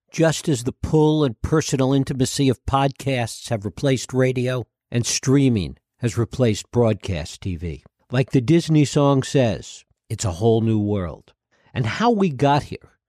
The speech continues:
is the story that my guest Ben Smith tells in his riveting new book, Traffic.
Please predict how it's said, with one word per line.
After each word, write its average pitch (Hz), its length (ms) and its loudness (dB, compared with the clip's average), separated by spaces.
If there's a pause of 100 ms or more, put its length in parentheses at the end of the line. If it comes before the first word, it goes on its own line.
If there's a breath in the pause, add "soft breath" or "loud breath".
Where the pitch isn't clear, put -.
(180)
is 113 140 -6
the 117 100 2
story 151 520 2
that 120 160 -2
my 120 100 0
guest 127 460 0
Ben 139 180 4
Smith 135 400 0
tells 131 460 -2
in 117 80 0
his 110 180 0
riveting 123 500 2
new 120 160 2
book, 104 400 -4 (120)
Traffic. - 560 -6